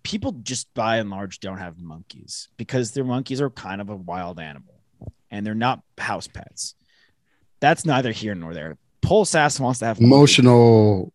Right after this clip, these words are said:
Speaker 2: support.
Speaker 1: Yeah,
Speaker 2: Yeah.
Speaker 1: like, look, Paul Assassin needs a monkey in her back pocket. She got a monkey in her back pocket. That's, the chickens have come to roost. That thing's already purchased and in the cage. That's already gonna be at the house. The little kid, where are the parents?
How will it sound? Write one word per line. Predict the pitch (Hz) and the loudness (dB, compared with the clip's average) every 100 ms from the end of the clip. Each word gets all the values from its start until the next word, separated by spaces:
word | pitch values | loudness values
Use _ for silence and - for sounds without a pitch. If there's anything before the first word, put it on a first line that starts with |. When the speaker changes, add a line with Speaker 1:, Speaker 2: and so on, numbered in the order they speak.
| - | -8
Speaker 2:
support. | - 107 104 - _ _ | -4 0 0 0 _ _
Speaker 1:
Yeah, | 277 180 113 | 2 2 2
Speaker 2:
Yeah. | 98 | -2
Speaker 1:
like, | 131 - | -4 -2
look, | 190 - - | 2 4 4
Paul | 151 220 | 4 4
Assassin | 170 151 143 - 120 | 4 2 0 -2 -4
needs | 123 101 | -6 -4
a | |
monkey | 95 117 - 92 | -4 -4 -6 -8
in | |
her | 90 | -8
back | 85 98 95 | -6 -6 -4
pocket. | 123 120 - | -2 -2 -4
She | 98 | -6
got | 113 101 | -4 -2
a | |
monkey | 95 95 92 | -4 -6 -10
in | |
her | 82 | -10
back | 90 80 - | -10 -8 -4
pocket. | 123 95 - _ | -2 -2 -10 _
That's, | 113 113 - - _ | -4 -4 -4 -12 _
the | - | -6
chickens | 139 131 104 | -4 -4 -8
have | - | -12
come | - 87 | -14 -14
to | - | -14
roost. | 85 82 - | -12 -12 -12
That | 95 | -14
thing's | 98 95 90 | -12 -12 -10
already | 87 | -12
purchased | 82 95 82 - - | -12 -14 -14 -14 -16
and | 85 | -16
in | 67 | -16
the | 50 | -16
cage. | - - - - _ _ _ _ _ _ - | -16 -16 -16 -20 _ _ _ _ _ _ -8
That's | 110 113 | -6 -4
already | 104 87 | -6 -8
gonna | 82 | -10
be | 78 82 | -14 -14
at | - | -14
the | |
house. | - 82 - - - _ _ _ _ _ | -12 -12 -12 -18 -18 _ _ _ _ _
The | 117 | 2
little | 214 196 | 4 4
kid, | - - 143 95 71 87 | 2 0 0 0 -6 -2
where | 165 311 | 0 2
are | |
the | 208 | 0
parents? | - 110 98 64 - - - | -2 -4 -6 -14 -16 -16 -16